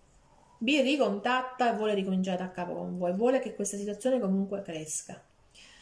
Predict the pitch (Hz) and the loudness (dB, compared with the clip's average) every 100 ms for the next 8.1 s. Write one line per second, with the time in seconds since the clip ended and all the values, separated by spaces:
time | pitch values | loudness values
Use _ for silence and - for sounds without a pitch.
0 | - _ _ _ _ _ _ _ _ _ | -20 _ _ _ _ _ _ _ _ _
1 | - 269 392 339 320 330 359 254 233 233 | -6 2 4 6 6 4 4 2 2 -2
2 | 240 220 180 202 233 202 190 208 202 233 | 0 0 2 2 2 2 2 2 0 0
3 | 247 214 202 202 202 185 185 185 185 214 | 2 0 -2 -2 0 2 0 0 2 4
4 | 180 180 196 202 240 220 196 208 - 277 | 4 2 0 2 4 4 2 -2 -2 0
5 | 240 175 175 185 208 208 - - _ _ | 0 0 0 0 0 -2 -6 -20 _ _
6 | - 208 240 269 208 226 208 170 175 180 | -14 -4 0 2 0 0 0 0 -2 -4
7 | 185 202 185 185 226 226 170 165 185 - | -4 -2 -2 0 2 2 0 0 -2 -4